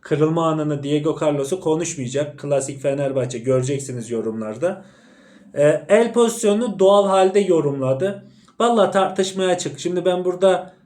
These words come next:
doğal halde desem muhtemelen diyeceksin ki objektif değilsin vesaire. Keşke verseydi. Yani koca Fenerbahçe şu mağduriyete sığınacak yoksa. Keşke hakem penaltıyı verseydi de zaten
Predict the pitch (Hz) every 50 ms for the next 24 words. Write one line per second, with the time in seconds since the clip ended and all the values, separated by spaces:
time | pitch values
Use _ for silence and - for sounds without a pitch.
0 | _ _ - - _ - - 143 135 127 139 156 170 180 180 170 175 170 165 160
1 | 156 160 156 147 165 180 170 - - 196 196 185 170 160 175 - 175 170 165 156
2 | 147 156 170 180 185 180 175 151 160 160 156 165 160 147 147 - 139 135 135 139
3 | 175 175 175 - 156 151 147 143 147 147 139 143 - 139 135 - 156 147 127 127
4 | 127 165 160 151 147 143 143 - 139 127 127 131 - - 202 185 190 - - 190
5 | 185 175 170 160 156 147 - 160 147 120 104 - 101 104 - - _ _ _ _
6 | _ _ _ 139 139 131 127 127 127 - 151 151 160 170 165 170 165 160 165 160
7 | 160 151 151 147 147 147 175 170 170 170 - - - - 156 156 151 151 151 147
8 | 151 143 147 147 147 147 147 139 131 143 131 117 104 110 113 107 - 123 117 104
9 | - - 160 151 - 165 156 147 - - 151 143 147 156 143 135 143 143 143 139
10 | 139 139 151 139 131 139 139 135 131 - 143 131 123 120 120 139 135 127 135 131
11 | 127 131 143 135 123 -